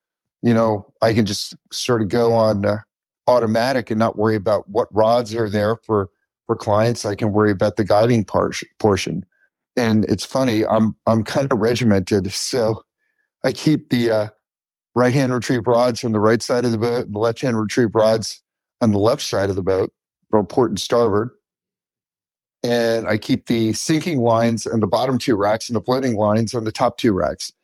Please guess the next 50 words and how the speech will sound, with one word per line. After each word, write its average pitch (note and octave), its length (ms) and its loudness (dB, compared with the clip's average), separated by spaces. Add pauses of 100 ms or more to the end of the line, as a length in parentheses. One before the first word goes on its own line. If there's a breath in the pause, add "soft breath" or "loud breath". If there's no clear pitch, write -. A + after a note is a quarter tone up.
(160)
So C3 160 -4
I A#2 60 0
know A#2 160 0
where A2 180 0
everything A#2+ 440 0
is. B2+ 220 0
So G#2+ 160 -2
if G2+ 80 -4
a A2 60 -2
client's A2+ 380 -2
asking A#2 340 -2
me A2 120 2
for G2+ 120 -2
a F#2+ 60 -2
particular G#2 440 -4
rod, G#2+ 340 2
I G2 80 -2
can G2 140 -6
tell - 240 -2
them G2+ 180 2
right A2 160 2
away G#2+ 440 0 (340)
and G#2+ 100 0
they're A#2 100 4
not G#2 200 0
jumbled F#2+ 380 -2
up. - 180 -6 (460)
And C#3+ 100 0
that's D3 240 -2
me. A#2+ 300 2
And G#2 280 -2
I G#2+ 100 2
know G#2+ 160 2
it's G2 140 -4
a A2 60 0
little G#2+ 180 2
bit, G2 320 0
uh, F#2+ 220 2 (600)
you G#2 80 4
know, F#2+ 200 2 (140)
it, G#2+ 240 0 (160)
it's G#2 140 -2
a A#2 60 -2
little A2+ 220 4
bit, G2+ 300 0
uh, G2 240 0 (840)
you A2 140 2
know, F#2+ 320 2 (260)
um, - 380 -4 (1160)
uh, G2 160 0